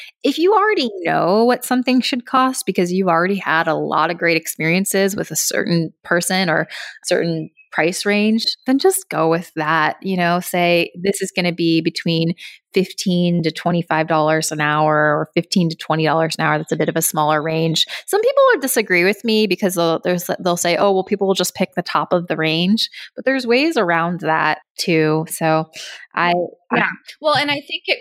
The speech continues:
Speaker 2: could open up the conversation for, like, if they don't have enough experience, maybe you start at fifteen, but you say, "Based on these results, we can bump you up," or whatever.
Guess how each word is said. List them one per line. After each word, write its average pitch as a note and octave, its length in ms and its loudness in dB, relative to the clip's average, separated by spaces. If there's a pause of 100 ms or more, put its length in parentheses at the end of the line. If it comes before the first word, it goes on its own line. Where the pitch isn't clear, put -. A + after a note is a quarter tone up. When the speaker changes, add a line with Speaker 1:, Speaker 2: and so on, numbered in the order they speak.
Speaker 2:
could B3 240 0
open A3+ 240 0
up G#3+ 140 -2
the A3 60 -10
conversation G3 840 -2
for, F#3+ 240 -2
like, E3+ 320 -2
if G#3 100 -4
they G#3 100 2
don't A3 240 -2
have G3+ 460 -2 (180)
enough A#3 360 0
experience, F#3+ 640 0
maybe G3 240 0
you F3+ 160 -2
start F#3 260 0
at - 100 -4
fifteen, F#3+ 600 -2
but F3+ 160 -2
you F#3 120 -4
say, F3 540 -2
"Based F#3+ 220 -4
on F#3+ 140 0
these F#3 180 0
results, F3+ 440 0
we F#3 120 -2
can E3+ 320 -4
bump E3+ 240 -2
you D3+ 160 0
up," G#2+ 200 -2
or F#3 160 2
whatever. F3+ 520 0